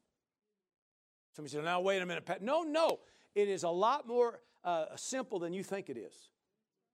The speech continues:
'Cause it's amazing when everything here's going on, when you just stop for a second and just say,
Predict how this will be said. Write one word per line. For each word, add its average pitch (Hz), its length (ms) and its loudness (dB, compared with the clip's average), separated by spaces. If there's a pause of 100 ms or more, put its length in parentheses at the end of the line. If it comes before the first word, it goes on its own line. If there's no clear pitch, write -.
(480)
'Cause 185 140 -2
it's 190 140 -4
amazing 262 460 0
when 220 120 0
everything 233 380 0
here's 226 240 -2
going 208 240 2
on, 214 240 0
when 185 100 -6
you 196 60 -8
just 190 180 -6
stop 247 340 2
for 220 100 -6
a 196 40 -8
second 214 280 -4
and 190 120 -10
just - 260 -8
say, 180 280 -2